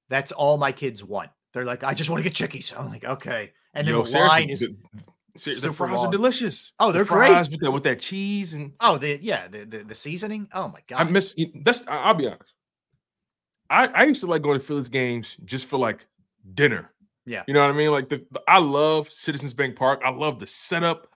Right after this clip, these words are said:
Speaker 2: I love how they have, like, the tables that you can stand. I just love Citizens Bank Park, everything about it. You can go there and just relax. Oh, by the way, there's a baseball game going on over here. <laughs> But we're, but we're just hanging out.
Speaker 1: Yeah.
Speaker 2: I love Citizens Bank Park, man. I miss my city so much, man.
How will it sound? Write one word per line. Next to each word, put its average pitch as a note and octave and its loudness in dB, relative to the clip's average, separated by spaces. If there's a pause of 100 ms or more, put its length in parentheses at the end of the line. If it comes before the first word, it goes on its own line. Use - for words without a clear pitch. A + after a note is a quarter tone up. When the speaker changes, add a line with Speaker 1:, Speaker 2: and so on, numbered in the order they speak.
Speaker 2:
I B2+ -4
love D3 0
how C#3+ -4
they C#3 -6
have, C3+ -6
like, A#2+ -10
the - -20
tables C#3+ -6
that A2+ -12
you C3 -10
can G2+ -14
stand. C#3+ -6
I E3 2
just D#3 -8
love B2+ 2
Citizens A2 -14
Bank G2+ -8
Park, A#2 0
everything A#2+ -6
about A2 -2
it. - -6 (300)
You G#3 -4
can E3+ -4
go C3+ 4
there C3+ 0
and A#2 -4
just A2+ -6 (160)
relax. A#2+ 0 (180)
Oh, G#3+ 8
by E3 4
the F3 0
way, E3+ -2
there's D3+ -6
a C#3 -6
baseball D#3 -2
game A2 -6
going F#2 -2
on F2 -6
over E2 -10
here. E2 -10 (120)
<laughs> - -12
But D3+ 6
we're, F3+ 2 (180)
but F3 6
we're G3+ -2
just F#3+ -6
hanging G3 0
out. G#3 -2 (320)
Speaker 1:
Yeah. A2 -4
Speaker 2:
I D3 2
love C3 -2
Citizens A2+ -10
Bank G#2+ -8
Park, G#2 -4
man. G2 -10
I C3+ -2
miss C3 -6
my G2+ -6
city F2 -14
so F#2 -10
much, E2+ -12
man. E2 -14